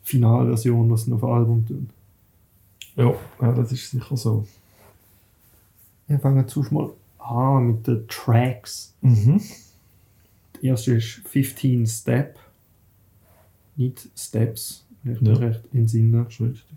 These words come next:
Speaker 1: Und da kommt grad etwas, was zwar dagegen spricht, was ich vorher gesagt habe, weil so das erste, was du hörst, ist so ein glitchmäßiger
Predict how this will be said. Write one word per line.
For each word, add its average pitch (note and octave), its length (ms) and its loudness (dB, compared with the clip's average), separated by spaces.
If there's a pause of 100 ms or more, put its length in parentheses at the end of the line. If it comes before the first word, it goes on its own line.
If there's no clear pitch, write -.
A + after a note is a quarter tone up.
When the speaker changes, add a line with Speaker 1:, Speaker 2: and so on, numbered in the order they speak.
(800)
Speaker 1:
Und C3 640 2
da B2+ 220 -2
kommt A#2 260 -2
grad - 420 -4 (480)
etwas, A2+ 380 0
was B2 300 2 (340)
zwar C3 220 -2
dagegen B2+ 260 4
spricht, B2 340 -4
was A#2+ 120 -2
ich - 60 -14
vorher B2+ 220 0
gesagt A#2+ 360 -4
habe, A2+ 120 4
weil A2+ 240 2 (280)
so - 120 -4
das A2+ 80 -2
erste, C3+ 420 -2
was A#2 60 -4
du - 80 -6
hörst, B2 200 0
ist A2 120 -8
so A#2 140 2
ein A2 240 2
glitchmäßiger A2+ 1120 2